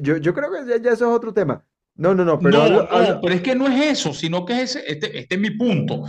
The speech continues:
Speaker 2: Saben que la pareja es celosa y la otra persona le encanta fomentar esa vaina también. Eso también es, es como raro.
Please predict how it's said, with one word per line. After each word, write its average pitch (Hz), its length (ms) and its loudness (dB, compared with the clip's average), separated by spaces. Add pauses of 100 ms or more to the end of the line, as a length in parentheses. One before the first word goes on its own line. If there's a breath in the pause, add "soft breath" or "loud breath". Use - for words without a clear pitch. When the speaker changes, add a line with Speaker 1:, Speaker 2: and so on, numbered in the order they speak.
(260 loud breath)
Speaker 2:
Saben 247 360 -4
que 262 120 -6
la 165 160 -4
pareja 147 320 -4
es 208 100 -6
celosa 214 640 -2 (460 loud breath)
y 180 80 -2
la 170 100 2
otra 202 240 -4
persona 170 760 -4 (420)
le 190 240 -2
encanta 151 960 -4 (480)
fomentar 156 460 -4
esa 185 200 -2
vaina 175 280 -2
también. 139 280 -4
Eso 127 160 -10
también 160 260 -4
es, 160 200 -6
es 143 200 -8
como 175 260 -4
raro. 120 400 -6